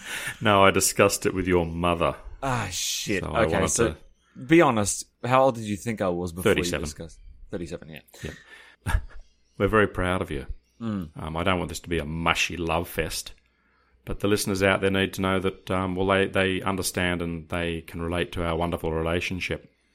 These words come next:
Speaker 1: I had a lovely message from someone in New York about an hour ago, and she wants to become a police officer in New York.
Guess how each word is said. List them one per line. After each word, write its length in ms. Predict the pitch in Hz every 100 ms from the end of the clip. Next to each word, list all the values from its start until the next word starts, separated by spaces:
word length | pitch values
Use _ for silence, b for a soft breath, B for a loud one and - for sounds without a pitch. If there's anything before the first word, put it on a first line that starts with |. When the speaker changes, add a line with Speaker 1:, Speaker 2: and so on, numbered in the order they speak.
| b b -
Speaker 1:
I 240 | 90 92
had 200 | 92 92
a 260 | 90 87 85 -
lovely 840 | 95 90 90 87 85 80 71 82 _ _ -
message 480 | 92 - 85 78 -
from 380 | - 85 82
someone 340 | 82 98 87 87
in 140 | 87
New 120 | 90
York 440 | 87 87 92 85 - - -
about 180 | - 82
an 80 | 82
hour 240 | 85 95
ago, 380 | 95 85 82 202 - b b b _ -
and 760 | 90 87 87 87 87 82 82 - _ _ _ -
she 180 | -
wants 200 | 101 101 -
to 60 |
become 240 | 104 110 110
a 60 |
police 320 | - 120 160
officer 340 | 131 - - 67 _ _
in 160 | 107 101
New 140 | 98
York. 480 | 101 98 107 82 -